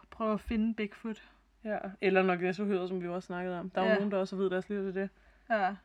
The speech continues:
Speaker 2: Ja. Men prøv at tænke på, altså, igen,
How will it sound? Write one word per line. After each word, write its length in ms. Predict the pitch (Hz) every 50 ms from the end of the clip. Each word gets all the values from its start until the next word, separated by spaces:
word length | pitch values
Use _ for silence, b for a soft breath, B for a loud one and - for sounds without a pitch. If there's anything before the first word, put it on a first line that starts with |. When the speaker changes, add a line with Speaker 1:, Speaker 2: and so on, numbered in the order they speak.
| _ _ _ -
Speaker 2:
Ja. 180 | 196 202 202 196 - _ _ _ _ _ _ _ _ _ _ b b b b
Men 160 | 214 220 202
prøv 180 | - - 294 262
at 80 | 262
tænke 260 | - - 294 247 226
på, 160 | 233 269 247 208
altså, 280 | - - 185 185 170 - - B B B B B B
igen, 400 | - 208 160 196 185 175 156 151